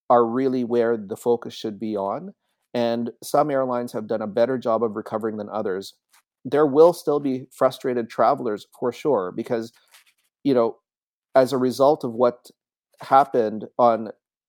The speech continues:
days like the twenty-third in Vancouver, you also had the lead up to the twenty-third, um, the weekend before, where you had, uh, weather as well. You know, those things are un-, uh, you know, are, are not things that, uh, the airline industry can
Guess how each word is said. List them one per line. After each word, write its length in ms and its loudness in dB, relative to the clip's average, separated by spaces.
days 360 2
like 100 -2
the 80 -10
twenty-third 640 -4
in 140 -4
Vancouver, 500 -4
you 120 -2
also 240 -2
had 80 -6
the 80 -4
lead 320 -2
up 220 0
to 60 -2
the 100 -2
twenty-third, 640 -2
um, 220 -2
the 80 0
weekend 360 -2
before, 480 -2
where 200 -4
you 120 -6
had, 380 0
uh, 300 0
weather 440 4
as 160 -2
well. 380 0
You 80 -2
know, 220 -2
those 380 -2
things 300 -4
are 140 -2
un-, 220 0
uh, 200 0
you 120 -2
know, 200 -6
are, 180 -2
are 140 0
not 280 -2
things 240 -6
that, 80 -4
uh, 260 -2
the 160 -6
airline 400 0
industry 680 -8
can 320 -4